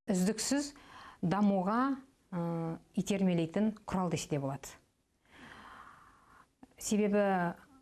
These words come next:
адам жақсы болуға ұмтылған сайын, ол өзін өзі, ә, басқа қырынан таниды. Қателесуге бір рет болсын өзіне мүмкіндік беріп көру.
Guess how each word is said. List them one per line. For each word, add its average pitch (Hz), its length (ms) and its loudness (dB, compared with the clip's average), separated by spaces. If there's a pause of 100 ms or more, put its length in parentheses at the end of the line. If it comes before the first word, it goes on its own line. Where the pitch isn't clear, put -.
(320)
адам 202 340 2
жақсы 180 400 0
болуға 202 320 2
ұмтылған 196 320 2
сайын, 247 400 2 (560)
ол 208 160 4
өзін 196 400 4
өзі, 180 320 2 (720)
ә, 160 160 0
басқа 196 320 -2
қырынан 180 340 4
таниды. 147 400 0
Қателесуге 180 680 0
бір 208 220 2
рет 220 220 0
болсын 185 240 0
өзіне 170 180 2
мүмкіндік 170 400 2
беріп 156 220 -2
көру. 185 360 2